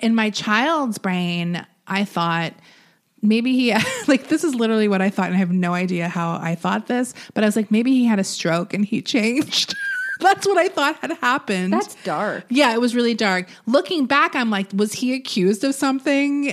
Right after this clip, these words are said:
Speaker 1: and then freaked out that kids were coming to get candy?
Speaker 2: Right.
Speaker 1: I don't know that he was a molester,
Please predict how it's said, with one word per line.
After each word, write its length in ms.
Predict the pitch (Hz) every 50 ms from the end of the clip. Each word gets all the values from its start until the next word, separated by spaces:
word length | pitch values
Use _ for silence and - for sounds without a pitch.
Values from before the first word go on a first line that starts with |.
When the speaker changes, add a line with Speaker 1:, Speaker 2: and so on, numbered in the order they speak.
| - -
Speaker 1:
and 240 | 226 226 214 214
then 240 | 214 208 202 202 202
freaked 400 | 196 - - 175 202 196 - -
out 380 | 196 185 180 185 196 196 202 -
that 160 | 175 175 -
kids 260 | - 180 165 185 -
were 100 | 208 208
coming 320 | 202 - 226 208 202 202 202
to 80 | 196 180
get 200 | 185 175 170 -
candy? 640 | - 185 170 175 190 214 254 285 294 311 320 -
Speaker 2:
Right. 420 | 202 214 196 190 185 175 170 160 - - - - - _ _ _
Speaker 1:
I 140 | - 269 359
don't 160 | 440 370 269
know 120 | 240 233 240
that 120 | 240 214
he 80 | 208 214
was 100 | 196 196
a 40 | 196
molester, 800 | 185 175 165 165 175 185 - - - 277 277 285 294 302 294